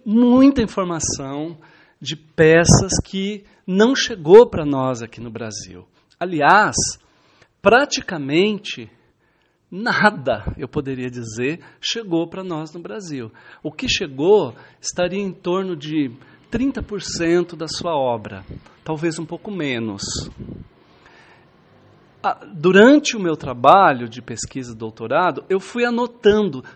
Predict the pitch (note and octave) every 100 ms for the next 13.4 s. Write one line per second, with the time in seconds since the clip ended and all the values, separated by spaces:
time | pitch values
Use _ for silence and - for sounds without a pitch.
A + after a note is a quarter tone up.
0 | - - C#4 C#4+ - - - G#3+ F3+ F3
1 | E3+ F3+ F#3+ - B2+ G#2+ - A#2 - _
2 | _ E3+ F3+ F#3+ D#3 C#3+ D3+ F#3+ G3+ G3
3 | - _ _ D3+ D3 C#3+ C#3 C3+ C3 B2+
4 | B2+ B2 A#2+ - B2+ A#2+ - D#3+ E3+ -
5 | C#3 C3+ C3+ B2 B2 - C#3+ D#3+ D#3+ D#3+
6 | C#3+ C3+ C3 C3 - E3 F3+ D3+ C3+ -
7 | - D#3+ F3 D3+ D3 C#3+ D3 C3 B2+ -
8 | F3+ F#3 F3+ E3+ E3 E3 F3 F3 D#3+ C3+
9 | D3 D3 D3 - _ - - F3 - F#3+
10 | E3+ C#3+ C#3+ D3+ C#3 D#3 D#3 - - C#3+
11 | - D3+ C#3 C#3+ - D3 D3+ E3 E3+ D3
12 | D#3 D#3 D3 B2+ C3 C3+ B2 - D3+ -
13 | A2+ G#2+ - G2+